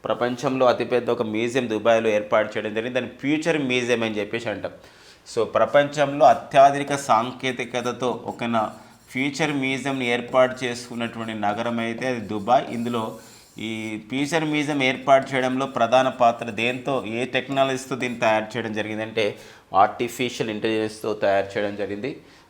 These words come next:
So ఇలాంటి అంశాలు కూడా ఇంపార్టెన్స్గా ఇవ్వాల్సినటువంటి అవసరం ఉంటుందండి.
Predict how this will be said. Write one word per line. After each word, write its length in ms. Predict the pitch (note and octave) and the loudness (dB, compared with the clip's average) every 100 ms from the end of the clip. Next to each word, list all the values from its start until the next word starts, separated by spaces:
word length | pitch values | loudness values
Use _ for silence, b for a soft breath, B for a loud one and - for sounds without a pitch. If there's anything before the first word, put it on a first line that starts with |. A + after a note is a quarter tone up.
| - | -6
So 140 | B2 G#2+ | 0 2
ఇలాంటి 320 | G#2 G2+ G#2 | 2 0 -2
అంశాలు 360 | G2+ - A2 G#2+ | -6 -2 -2 0
కూడా 200 | A#2+ B2+ | -2 -2
ఇంపార్టెన్స్గా 1040 | G#2 G#2 A2 G#2 G#2 F#2+ G#2+ A2 G2 - | -4 -6 -4 -4 -4 -8 -4 0 0 -2
ఇవ్వాల్సినటువంటి 680 | G2 G2 F#2+ - F2+ F#2+ F2 | -6 -4 -4 -8 -12 -10 -10
అవసరం 380 | F2+ F2 A2+ F3 - | -10 -10 -8 -10 -12
ఉంటుందండి. 460 | F#2 F2+ D#2+ D2 | -16 -14 -16 -20